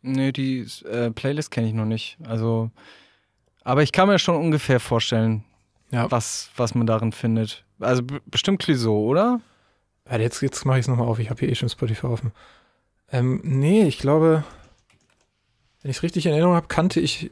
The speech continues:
Speaker 2: nichts außer einen. <laughs>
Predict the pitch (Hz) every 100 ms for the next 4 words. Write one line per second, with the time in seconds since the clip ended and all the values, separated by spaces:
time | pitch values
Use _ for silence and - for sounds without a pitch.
0 | _ 131 160 208 - 160 151 151 - 143
1 | 147 147 220 - - - - - - -
2 | - - - 226 208